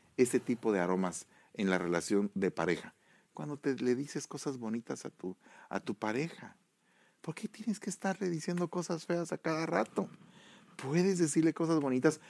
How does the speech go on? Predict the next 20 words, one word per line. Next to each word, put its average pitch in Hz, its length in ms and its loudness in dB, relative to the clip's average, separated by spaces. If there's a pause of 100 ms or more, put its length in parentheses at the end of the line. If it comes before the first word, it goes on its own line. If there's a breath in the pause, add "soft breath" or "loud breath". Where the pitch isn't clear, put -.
(220 soft breath)
puedes 156 280 4
tener 135 240 0
un 147 120 0
buen 147 160 6
matrimonio. 135 560 0
¿Por 107 180 -8
qué - 140 -4
estar 147 340 -2 (300 loud breath)
ahí 139 320 2 (180)
con 156 240 2
tanta 160 480 -2
cosa 165 460 2
que, 151 180 0 (300 loud breath)
que 156 140 0
nada 165 260 2
que 165 160 -2
ver? 208 200 2 (340)
Tienes 127 360 2
que 147 140 2
hablarle 139 600 6